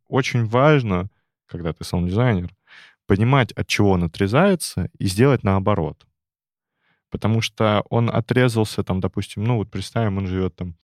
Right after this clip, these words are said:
на каком-нибудь Манхэттене, да, там постоянно все сигналят, или там кто-то постоянно плитку перекладывает. И ты понимаешь примерно текстуру этого звука, и ты понимаешь, что если ты сделаешь абсолютно контрастную текстуру звука,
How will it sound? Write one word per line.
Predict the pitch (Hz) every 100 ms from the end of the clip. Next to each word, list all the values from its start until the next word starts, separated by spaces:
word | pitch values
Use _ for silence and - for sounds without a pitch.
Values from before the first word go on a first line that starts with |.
| _ _ _ _ _ _ _ _ _
на | -
каком-нибудь | 90 87 80
Манхэттене, | 92 92 110 101 82 82
да, | 87
там | 85 82
постоянно | - - 90 85 85 85
все | -
сигналят, | 90 - 92 110 113 90 85
или | 85
там | 80 80 80
кто-то | - 90 80
постоянно | 104 - 90 85
плитку | - 120 - 101
перекладывает. | - 98 - 95 92 90 90 92 -
И |
ты | 113 143
понимаешь | 151 151 147 110
примерно | - 107 110 95
текстуру | 90 85 - 107 92
этого | 85 82 87
звука, | 87 135 196 107 104 - _ _ _ _ _
и | -
ты | 113
понимаешь, | 120 123 151 120
что | - - - 95 95 92
если | 107 107
ты | - 107
сделаешь | 117 113 -
абсолютно | - 113 110 98
контрастную | 95 98 170 - 101
текстуру | - - 98 98
звука, | 85 90 - 107